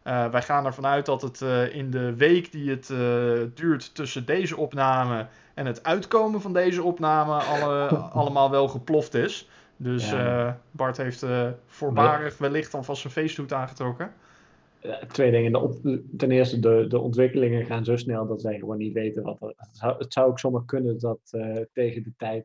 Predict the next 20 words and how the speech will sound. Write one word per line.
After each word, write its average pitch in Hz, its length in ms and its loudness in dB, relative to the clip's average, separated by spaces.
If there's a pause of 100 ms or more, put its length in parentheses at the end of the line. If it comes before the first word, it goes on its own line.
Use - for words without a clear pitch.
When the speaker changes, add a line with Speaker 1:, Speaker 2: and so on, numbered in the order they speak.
Speaker 2:
eh, 113 180 -8
dat 110 140 -10
in 120 100 -4
die 120 100 -4
weken 120 300 -2
weer 117 80 -4
nieuwe 123 220 0
verkiezingen 127 440 -6
zijn 123 180 -2
gehouden 123 380 -2
of - 80 -12
zo. 120 260 -4
Het, 131 160 -6
eh, 123 200 -2
het 127 140 -10
gaat 160 180 -2
allemaal 147 220 -6
veel 160 120 -2
te 156 80 -12
snel. 131 320 -6